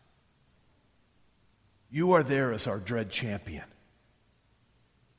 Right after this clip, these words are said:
to provide us all that we need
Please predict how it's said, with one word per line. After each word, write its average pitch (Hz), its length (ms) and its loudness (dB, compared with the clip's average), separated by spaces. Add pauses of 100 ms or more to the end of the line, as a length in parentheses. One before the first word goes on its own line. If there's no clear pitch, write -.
(1300)
to - 100 -20
provide 98 440 -4
us - 320 -10 (1160)
all 110 160 -4
that 110 140 -6
we 107 140 -4
need 82 320 -6